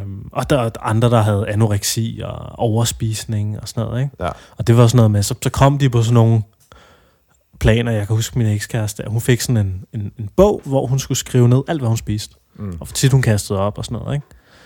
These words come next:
Speaker 1: Og det var bare sådan, altså, det, det fungerede ikke så godt for hende. Altså, hun, hun havde ikke lyst til at skrive i den.
Speaker 2: Nej.
Speaker 1: Øh, så det var en ret hård periode for hende der, tror jeg. Men, øhm, jo, og,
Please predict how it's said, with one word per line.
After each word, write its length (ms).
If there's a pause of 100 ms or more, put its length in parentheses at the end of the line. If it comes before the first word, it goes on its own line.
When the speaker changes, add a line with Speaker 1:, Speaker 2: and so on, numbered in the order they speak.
(640)
Speaker 1:
Og 120
det 80
var 40
bare 140
sådan, 300 (200)
altså, 200 (220)
det, 180
det 100
fungerede 300
ikke 120
så 60
godt 160
for 160
hende. 160 (100)
Altså, 200
hun, 240
hun 140
havde 100
ikke 100
lyst 120
til 80
at 40
skrive 260
i 20
den. 160 (200)
Speaker 2:
Nej. 160 (1300)
Speaker 1:
Øh, 400
så 80
det 100
var 180
en 120
ret 100
hård 220
periode 460
for 140
hende 260
der, 100
tror 200
jeg. 120 (520)
Men, 400
øhm, 360 (1400)
jo, 120
og, 180